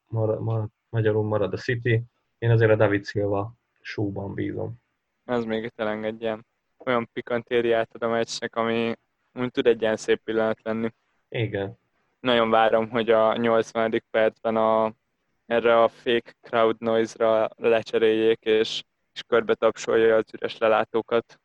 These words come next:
Speaker 2: Nagyon megható lesz.
Speaker 1: Nagyon megható lesz, igen. Az ilyen tipik City pillanat.
Speaker 2: Na és hogy állsz? Van már, van már free hit csapatod?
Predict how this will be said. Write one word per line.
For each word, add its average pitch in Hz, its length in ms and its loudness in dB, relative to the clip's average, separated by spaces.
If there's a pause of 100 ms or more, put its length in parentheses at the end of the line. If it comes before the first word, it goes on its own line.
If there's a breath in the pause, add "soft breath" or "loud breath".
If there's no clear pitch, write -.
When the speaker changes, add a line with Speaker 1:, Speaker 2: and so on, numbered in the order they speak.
Speaker 2:
Nagyon 110 220 -2
megható 110 460 -4
lesz. 107 340 -4
Speaker 1:
Nagyon 127 340 -2
megható 110 400 -8
lesz, 110 240 -10
igen. 110 340 -10
Az 143 200 -8
ilyen 120 420 -4
tipik 117 460 -10 (340)
City 117 280 -8
pillanat. 107 580 -6 (260)
Speaker 2:
Na 120 140 0
és 123 140 0
hogy 131 200 2
állsz? - 260 0
Van 117 180 2
már, 120 300 2
van 117 200 2
már 120 260 0
free 127 160 -6
hit 123 180 -4
csapatod? 113 600 -2